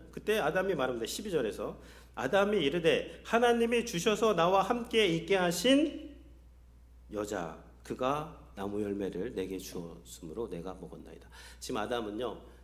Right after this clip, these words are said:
지금 왜 선악과를 먹었는지 지금 두 가지로 이유를 말하는데, 첫 번째는 하나님 때문입니다. 하나님이 주셔서, 주신 그 여자가 나한테 열매를 줘서 먹었으니까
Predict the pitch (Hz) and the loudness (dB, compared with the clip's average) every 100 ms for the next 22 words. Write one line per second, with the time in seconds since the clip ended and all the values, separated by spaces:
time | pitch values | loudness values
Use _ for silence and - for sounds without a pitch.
0 | - - 113 107 135 151 143 - - - | -16 -8 -6 -2 2 2 2 -2 -10 -10
1 | 175 180 160 135 110 98 110 110 104 107 | -4 -2 -2 -2 -2 -2 -4 -4 -6 -8
2 | 90 - - - 92 - 123 147 135 123 | -8 -12 -16 -14 -12 -8 -2 0 0 -2
3 | 104 101 95 98 101 95 87 87 87 - | -2 -2 -4 -6 -6 -6 -6 -6 -8 -8
4 | - 156 - 120 208 - - - - - | -2 -2 0 0 0 -6 -16 -20 -20 -20
5 | - - - - - - 175 185 165 156 | -20 -20 -20 -20 -20 2 4 6 4 4
6 | 120 98 82 80 - - - - - - | 2 2 -2 -6 -14 -20 -20 -20 -20 -20
7 | - - 277 277 269 262 247 269 269 269 | -6 8 8 8 6 4 6 4 4 -2
8 | 269 - - - - - 104 110 - 98 | -12 -18 -20 -20 -20 -14 -12 -12 -12 -12
9 | 85 - - - - - - - - - | -12 -16 -20 -20 -20 -20 -20 -20 -20 -20
10 | - - - - - - - - 110 95 | -20 -20 -20 -20 -20 -20 -16 -12 -12 -10
11 | 90 85 85 82 82 82 82 - 82 82 | -10 -10 -10 -12 -12 -12 -12 -10 -10 -8
12 | 82 80 - 80 82 85 - 87 117 - | -10 -12 -16 -16 -14 -12 -12 -6 -6 -6